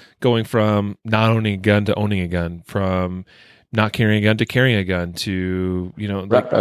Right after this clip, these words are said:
Speaker 1: that, all of that just does not happen overnight. It's, it's a process. So,
Speaker 2: Did
Speaker 1: along
Speaker 2: something happen?
Speaker 1: Uh, I don't know. Did something happen? Are you talking to the feed here? Did it freeze?
Speaker 2: Now, now it's going. Feed
Speaker 1: Oh,
Speaker 2: is
Speaker 1: okay.
Speaker 2: going again. It froze.
Speaker 1: Cool.
Speaker 2: Yeah, but it's
Speaker 1: Yeah,
Speaker 2: going good.
Speaker 1: no worries.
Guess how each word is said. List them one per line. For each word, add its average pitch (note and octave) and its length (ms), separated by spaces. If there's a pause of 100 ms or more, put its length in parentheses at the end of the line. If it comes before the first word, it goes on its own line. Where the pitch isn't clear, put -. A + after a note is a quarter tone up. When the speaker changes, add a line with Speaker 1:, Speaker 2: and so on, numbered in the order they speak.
(120)
Speaker 1:
that, - 140
all C#3+ 220
of C#3 60
that G#2 280
just A2+ 200
does B2 200
not A#2 200
happen A2 300
overnight. F2+ 480
It's, - 260
it's G2 180
a - 40
process. G2+ 760 (680)
So, F#2+ 440 (280)
Speaker 2:
Did G#2 60
Speaker 1:
along G2 100
Speaker 2:
something A2 220
happen? C3 340 (800)
Speaker 1:
Uh, A#2+ 80
I G2+ 240
don't G2 140
know. D3 260
Did G#2+ 80
something G#2 220
happen? A#2 320
Are A2 80
you G#2 100
talking A2 280
to - 120
the G#2 240
feed B2+ 220
here? D3+ 220 (2250)
Did G#2+ 140
it F#2+ 80
freeze? A#2+ 220
Speaker 2:
Now, C#3 200
now C#3 180
it's B2+ 100
going. A2 220 (180)
Feed C3 160
Speaker 1:
Oh, - 20
Speaker 2:
is B2+ 80
Speaker 1:
okay. A2 80
Speaker 2:
going G#2+ 140
again. G2+ 260
It G2+ 140
froze. G2+ 220
Speaker 1:
Cool. G2+ 100
Speaker 2:
Yeah, G#2 80
but G2+ 120
it's - 100
Speaker 1:
Yeah, - 20
Speaker 2:
going G#2 160
good. G2 260
Speaker 1:
no A2+ 80
worries. G2 220